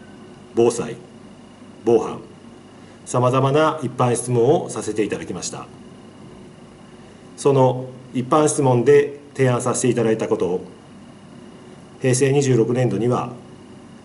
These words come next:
エルイーディー、防犯灯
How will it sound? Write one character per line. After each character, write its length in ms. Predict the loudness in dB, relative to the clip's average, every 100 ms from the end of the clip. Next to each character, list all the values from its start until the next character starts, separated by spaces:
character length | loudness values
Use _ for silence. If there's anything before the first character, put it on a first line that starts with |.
| -20 -20 -20 -8
エ 60 | -2
ル 140 | 0
イ 100 | 0
ー 40 | -2
デ 100 | -4
ィ 60 | -6
ー、 60 | -10 -18 -20 -20 -20 -20 -20 -20 -4
防 180 | 0 2
犯 200 | 2 2
灯 340 | 2 4 0